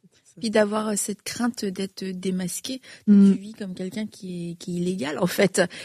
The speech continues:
Speaker 1: Et,
Speaker 2: Ouais.
Speaker 1: euh, ça, c-, ça demande aussi beaucoup d'énergie parce que t'es tout le temps en train de, de te demander, mais, euh, est-ce qu'on va me dé-, euh, est-ce que,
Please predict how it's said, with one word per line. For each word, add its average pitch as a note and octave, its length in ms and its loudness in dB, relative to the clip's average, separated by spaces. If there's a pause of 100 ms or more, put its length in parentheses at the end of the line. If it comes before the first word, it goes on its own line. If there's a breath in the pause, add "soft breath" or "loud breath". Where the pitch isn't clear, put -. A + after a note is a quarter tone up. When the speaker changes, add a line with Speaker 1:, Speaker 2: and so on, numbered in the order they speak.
(140 loud breath)
Speaker 1:
Et, F3 180 0
Speaker 2:
Ouais. B3 80 0
Speaker 1:
euh, - 60 -6
ça, A3+ 240 2
c-, - 260 -6
ça F#3 220 -2
demande F#3 340 -4
aussi F#3 240 -8
beaucoup F#3+ 320 -8
d'énergie F#3+ 560 -4
parce F#3+ 220 -4
que F3+ 240 -4 (340 loud breath)
t'es F#3+ 140 -4
tout G3 160 -6
le F#3+ 80 -6
temps A#3 180 2
en A3+ 60 0
train - 280 -4
de, F3 640 -2
de F#3+ 140 -10
te G3 100 -12
demander, F3+ 440 -2
mais, F#3 480 -2 (400 loud breath)
euh, F3 80 2
est-ce D#3+ 240 2
qu'on - 100 -4
va F3+ 140 2
me F3 100 2
dé-, F3 160 -2
euh, F3 240 8
est-ce E3 140 0
que, - 80 -4